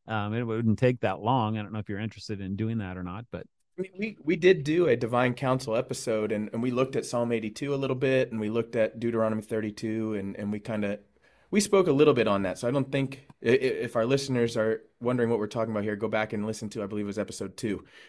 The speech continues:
Speaker 2: and, uh,
Speaker 1: Yeah.
Speaker 2: you can, they can get all that, so.
Speaker 1: So the point is, you know, you've got, y-, there's only, like, three or four more of these, and in every one of those, most of them, I think, are, are also in the Psalms. I think Psalm twenty-nine one is one of them,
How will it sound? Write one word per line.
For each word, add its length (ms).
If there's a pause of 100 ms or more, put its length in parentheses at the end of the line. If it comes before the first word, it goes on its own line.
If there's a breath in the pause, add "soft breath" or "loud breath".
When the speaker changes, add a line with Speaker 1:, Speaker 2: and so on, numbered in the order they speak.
Speaker 2:
and, 260
uh, 140
Speaker 1:
Yeah. 100
Speaker 2:
you 80
can, 120 (280)
they 160
can 140
get 160
all 140
that, 260
so. 280 (520 soft breath)
Speaker 1:
So 140
the 100
point 280
is, 220
you 60
know, 280
you've 260
got, 260 (240)
y-, 180
there's 240
only, 260
like, 220
three 160
or 60
four 240
more 240
of 80
these, 280
and 160
in 140
every 180
one 220
of 80
those, 280
most 200
of 60
them, 100
I 100
think, 220
are, 200
are 200
also 240
in 80
the 80
Psalms. 400
I 80
think 160
Psalm 220
twenty-nine 640
one 260
is 120
one 200
of 80
them, 320